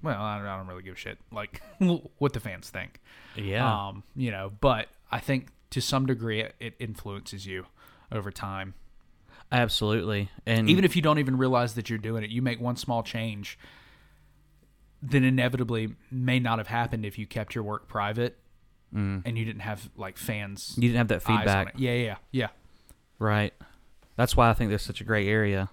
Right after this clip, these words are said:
Speaker 2: of staying true to c-, your creative self versus, I don't e-, I don't even wanna say catering, but
Speaker 1: Yeah.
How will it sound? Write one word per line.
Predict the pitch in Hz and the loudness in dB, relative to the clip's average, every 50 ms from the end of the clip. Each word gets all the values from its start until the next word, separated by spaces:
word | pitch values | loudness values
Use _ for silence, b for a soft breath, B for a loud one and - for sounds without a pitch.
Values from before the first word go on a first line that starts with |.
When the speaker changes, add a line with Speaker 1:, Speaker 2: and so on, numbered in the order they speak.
| - - | -6 -6
Speaker 2:
of | - 104 101 95 | -4 -2 -2 -2
staying | - - 101 101 98 - - - | -2 -2 0 0 0 -2 -4 -8
true | - - 113 | -4 -2 -2
to | 104 98 | -2 -2
c-, | - - - - | -6 -10 -12 -6
your | 110 110 107 | -4 -4 -4
creative | - - 110 104 101 101 | -2 0 0 0 0 -2
self | - 110 98 101 - | -2 -2 -2 -2 -2
versus, | - 104 98 - - 101 98 - b b b b b b b b b b b - - - 165 - - - | -2 -2 -2 0 -2 -4 -4 -6 b b b b b b b b b b b -18 -10 -10 -10 -10 -6 2
I | - 156 | 6 8
don't | 165 170 175 | 10 10 10
e-, | 160 | 10
I | - | 10
don't | 135 147 | 8 8
even | 151 147 | 10 10
wanna | 147 123 | 8 8
say | - - 110 | 6 2 0
catering, | - - - 127 120 156 170 147 117 98 101 104 98 | 2 4 6 6 8 8 8 8 6 6 6 6 6
but | 104 107 101 101 151 | 8 8 8 8 6
Speaker 1:
Yeah. | 151 139 127 | 6 4 4